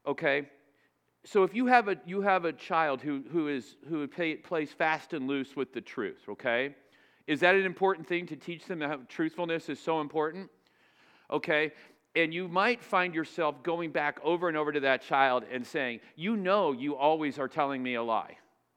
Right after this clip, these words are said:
Now, is that the way to handle that? Or do you go to them and say, "Okay, I want you to think clearly, make sure that you're telling Daddy the truth"?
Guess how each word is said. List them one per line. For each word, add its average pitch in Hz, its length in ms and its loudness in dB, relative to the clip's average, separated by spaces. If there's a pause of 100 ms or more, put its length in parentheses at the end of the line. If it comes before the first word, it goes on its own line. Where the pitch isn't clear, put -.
(720)
Now, 143 200 4
is 147 140 0
that 170 180 6
the 185 60 2
way 170 120 6
to 156 80 0
handle 160 320 2
that? 196 340 4 (1300)
Or 175 220 6
do 175 120 -4
you 170 160 -4
go 175 220 4
to 180 80 2
them 151 220 2
and 135 100 -6
say, 123 420 0
"Okay, 123 400 -4
I 113 60 -6
want 120 260 -6
you 165 100 -8
to 160 60 -14
think 208 200 -10
clearly, 185 420 -2
make 120 220 -6
sure 151 320 -4
that 156 160 -6
you're 151 120 -6
telling 143 460 -6
Daddy 120 320 0
the 110 140 -8
truth"? - 480 -10